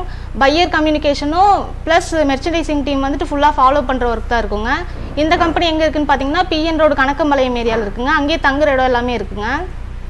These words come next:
அடுத்து பார்த்தீங்கன்னா, கிளவர் கிளாத்திங். இங்க வந்துட்டு ப்ரொடக்ஷன் மேனேஜர் கேட்டிருக்காங்க. ஃபைவ் இயர்ஸ் எக்ஸ்பீரியன்ஸ் இருந்தாலே போதுங்க. நாற்பத்தி நாலாயிரம் வரைக்கும் சேலரி சொல்லியிருக்காங்க.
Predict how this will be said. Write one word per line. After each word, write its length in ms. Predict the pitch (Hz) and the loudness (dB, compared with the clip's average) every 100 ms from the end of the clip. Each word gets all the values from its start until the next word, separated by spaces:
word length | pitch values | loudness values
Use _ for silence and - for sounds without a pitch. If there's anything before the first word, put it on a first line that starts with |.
| - - - - - - - - - - - - | -10 -10 -10 -10 -10 -8 -10 -10 -10 -10 -8 0
அடுத்து 300 | 254 277 294 | 0 2 2
பார்த்தீங்கன்னா, 400 | 320 262 285 349 | 2 0 -2 2
கிளவர் 340 | 330 269 302 | 4 4 2
கிளாத்திங். 400 | 277 226 269 302 | 2 0 0 -2
இங்க 260 | 311 311 302 | 0 2 2
வந்துட்டு 180 | 294 339 | 0 0
ப்ரொடக்ஷன் 380 | 302 277 302 311 | 2 0 0 0
மேனேஜர் 480 | 277 285 302 285 254 | 0 2 2 0 0
கேட்டிருக்காங்க. 560 | 247 208 208 220 220 285 339 | 0 0 -4 -4 -4 -2 2
ஃபைவ் 240 | 285 302 | 2 2
இயர்ஸ் 280 | 311 330 302 | 0 -2 -2
எக்ஸ்பீரியன்ஸ் 420 | - 294 285 269 | -4 -4 -2 -2
இருந்தாலே 300 | 277 254 269 | -2 0 0
போதுங்க. 300 | 262 240 262 330 | 0 0 -2 0
நாற்பத்தி 340 | 277 - 302 | 2 0 0
நாலாயிரம் 360 | 277 254 247 233 | 2 2 2 0
வரைக்கும் 260 | 240 196 | -2 -2
சேலரி 280 | 254 226 240 233 | 0 0 -2 -4
சொல்லியிருக்காங்க. 440 | 208 190 208 214 | -4 -4 -4 -4